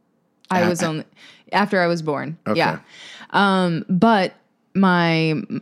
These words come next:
Speaker 1: mom's mom and dad, I, you know, were, like, such a huge part of my childhood. And, like, I have, like, major guilt feelings about, like, not staying in touch as well as I should have as an adult.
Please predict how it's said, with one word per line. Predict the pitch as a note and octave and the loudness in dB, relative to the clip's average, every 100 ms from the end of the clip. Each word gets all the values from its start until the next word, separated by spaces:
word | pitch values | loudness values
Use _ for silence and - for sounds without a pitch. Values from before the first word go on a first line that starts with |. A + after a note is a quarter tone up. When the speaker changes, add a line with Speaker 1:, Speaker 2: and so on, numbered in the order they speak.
| _ | _
Speaker 1:
mom's | F3+ F3 F3+ F3+ E3+ | 0 2 2 0 -2
mom | F3 D#3+ D#3 | 0 0 0
and | D3+ | 0
dad, | C#3+ D3 D3 D3 - - | 2 2 2 -2 -8 -4
I, | F3 E3 D#3 D3 C#3 - _ | 0 0 0 -2 -4 -8 _
you | F#3 F3+ | -2 0
know, | D#3 C#3+ | 0 -2
were, | D#3 | -2
like, | D3+ C#3+ - - F3 | -2 -2 -6 -10 -6
such | - F3+ | -2 0
a | E3+ | 0
huge | E3 D3+ - | -2 -4 -4
part | D3+ C3+ | -4 -2
of | |
my | - | -4
childhood. | F3+ G3 G3 F#3 G3+ F3+ F3 E3+ - _ | 0 2 2 2 2 2 0 -2 -8 _
And, | E3+ D#3+ | -6 -4
like, | C#3+ - | -4 -6
I | - | -4
have, | D3+ - | -4 -4
like, | - - - - | -6 -8 -10 -2
major | F3+ F3 E3+ | 0 2 0
guilt | D#3 D3 C#3+ | -4 -6 -6
feelings | D#3 D3 C#3+ D#3+ | -8 -8 -6 -6
about, | D#3 C2 - | -4 -4 -4
like, | E2 D#2+ - - - | -4 -4 -6 -10 -10
not | E2+ - - | -6 -6 -6
staying | D3 - | -8 -6
in | - | -6
touch | E3+ G#3+ G#3+ - | -2 -2 -2 -2
as | G#3 F#3 | -2 0
well | F3 E3+ | -2 0
as | F3 D#3+ | -2 -2
I | E3 | -4
should | - E3+ | -2 -2
have | D#3+ D#3+ D#3 D#3+ - - - - - | 0 -2 -2 -6 -16 -20 -20 -20 -4
as | F3 F3 | 0 2
an | F3 | 4
adult. | E3 D#3+ D#3+ E3+ - - | 4 4 4 2 -2 -16